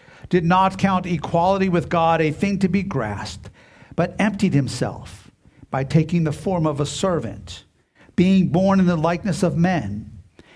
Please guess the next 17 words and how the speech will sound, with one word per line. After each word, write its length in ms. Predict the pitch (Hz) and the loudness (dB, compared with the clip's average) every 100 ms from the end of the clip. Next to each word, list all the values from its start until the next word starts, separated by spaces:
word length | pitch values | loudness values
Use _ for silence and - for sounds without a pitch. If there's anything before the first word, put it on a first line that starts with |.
| - - | -18 -6
and 200 | 139 123 | -2 2
being 280 | 147 156 | 2 2
found 460 | 135 - 175 180 170 | 0 0 0 0 0
in 100 | 160 | -2
human 380 | 123 165 165 165 | 0 2 2 0
form, 400 | - 156 143 135 | -2 0 0 2
he 180 | 139 139 | 2 2
humbled 360 | 110 196 185 | 2 0 0
himself 480 | 160 139 - 107 101 | 0 -2 -2 -6 -4
by 120 | 147 | -4
becoming 440 | 135 135 170 170 170 | -2 -2 0 0 0
obedient 640 | 151 - 196 202 190 175 | -4 -2 -4 -2 -2 -2
to 80 | 160 | -4
the 120 | 139 | -4
point 360 | - 196 185 | -4 -2 0
of 260 | 127 123 - | -2 -8 -2
death, 540 | 175 143 98 - - | -2 -2 -6 -16 -20